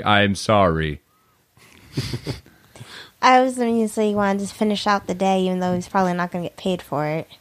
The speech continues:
Speaker 1: He better get paid for it. That's the only reason you asked that question. <laughs>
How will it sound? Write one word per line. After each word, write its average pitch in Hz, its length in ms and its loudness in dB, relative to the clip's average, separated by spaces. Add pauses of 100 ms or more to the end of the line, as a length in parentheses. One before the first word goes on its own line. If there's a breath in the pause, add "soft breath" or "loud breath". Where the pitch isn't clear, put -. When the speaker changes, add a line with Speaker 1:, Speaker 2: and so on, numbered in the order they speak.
(140)
Speaker 1:
He 127 100 4
better 104 240 4
get 90 160 -2
paid 71 240 -6
for 80 140 -2
it. - 20 2
That's 98 80 -2
the 110 60 0
only 110 120 2
reason 127 220 2
you 151 100 -2
asked 185 160 -4
that - 140 -12
question. - 440 2
<laughs> 220 500 6